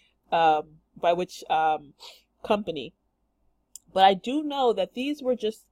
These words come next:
ideas in someone's mind. Someone had a story, someone had the artistic ability, and they came together and they made, um,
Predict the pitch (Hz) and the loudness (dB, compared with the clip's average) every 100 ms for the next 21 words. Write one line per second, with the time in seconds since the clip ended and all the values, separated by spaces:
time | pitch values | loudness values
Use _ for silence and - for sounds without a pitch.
0 | _ 185 202 180 214 247 233 226 196 - | _ -2 -2 -2 -2 4 4 4 -8 -10
1 | 202 196 208 262 247 156 160 _ _ _ | -14 -16 -14 -12 -10 -12 -16 _ _ _
2 | _ 196 185 208 208 180 - - 269 254 | _ -10 -10 -4 -2 -2 -6 -6 -2 0
3 | 254 254 - _ - 202 185 190 196 185 | -2 -6 -12 _ -10 -8 -8 -12 -12 -10
4 | 165 165 165 _ _ _ _ _ _ - | -6 -6 -8 _ _ _ _ _ _ -6
5 | - 190 - 214 196 185 165 233 240 - | -2 -2 -2 -8 -8 -12 -2 -2 -2 -8
6 | 226 - 170 175 - 190 180 156 202 202 | -12 -10 -10 -10 -10 -14 -14 -10 -8 -6
7 | 202 202 - _ _ _ 165 175 170 160 | -6 -8 -12 _ _ _ -10 -4 -4 -4
8 | 151 156 156 151 _ _ - 156 151 156 | -6 -6 -8 -16 _ _ -14 -10 -10 -12
9 | 165 | -16